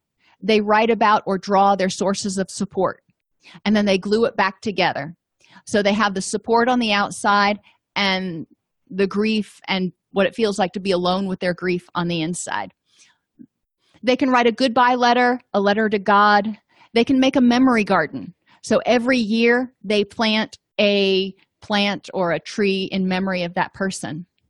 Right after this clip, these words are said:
They can keep a jar of memories or regrets, um,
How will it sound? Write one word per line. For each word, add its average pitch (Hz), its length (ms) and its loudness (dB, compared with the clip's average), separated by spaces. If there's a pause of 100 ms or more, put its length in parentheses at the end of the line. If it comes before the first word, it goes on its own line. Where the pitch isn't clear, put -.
(680)
They 254 140 2
can 277 140 0
keep 302 200 0
a 247 60 0
jar 262 500 2
of 202 160 -2
memories 247 600 0
or 208 180 -2
regrets, 190 760 -4 (360)
um, 185 680 -2